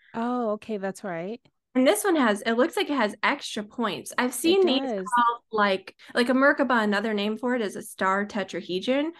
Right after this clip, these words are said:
Speaker 2: but I've seen, like, the shape you just showed as described as, like, a starburst. Is that
Speaker 1: Okay.
Speaker 2: rose quartz? Is it pink?
Speaker 1: Flower agate. Somebody,
Speaker 2: Oh.
Speaker 1: someone gave this to me as a gift because I just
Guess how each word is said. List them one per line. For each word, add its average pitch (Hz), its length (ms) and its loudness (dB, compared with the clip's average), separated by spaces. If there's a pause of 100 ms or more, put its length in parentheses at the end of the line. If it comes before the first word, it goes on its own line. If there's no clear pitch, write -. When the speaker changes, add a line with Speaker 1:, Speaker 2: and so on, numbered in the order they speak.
(260)
Speaker 2:
but 233 100 2
I've 240 220 2
seen, 330 200 0
like, 214 220 2
the 226 120 -2
shape 226 300 -2
you 196 120 -2
just 254 200 -2
showed 302 280 0
as - 220 -6
described 214 580 -2
as, 208 100 -4
like, 190 140 -4
a - 20 -2
starburst. 233 1000 -2 (200)
Is 180 120 -4
that 359 180 4
Speaker 1:
Okay. 190 40 -4
Speaker 2:
rose 226 360 4
quartz? 392 520 -2
Is 262 120 -2
it - 160 -2
pink? 294 340 -2 (220)
Speaker 1:
Flower 262 260 2
agate. 214 540 -6 (640)
Somebody, 294 400 8
Speaker 2:
Oh. 262 120 2
Speaker 1:
someone 359 540 -2
gave 247 300 -2
this 233 220 -4
to - 120 -8
me 220 240 -2
as 202 140 -6
a 202 80 -4
gift 226 440 -4
because 220 520 -4
I 220 200 -2
just 226 360 -6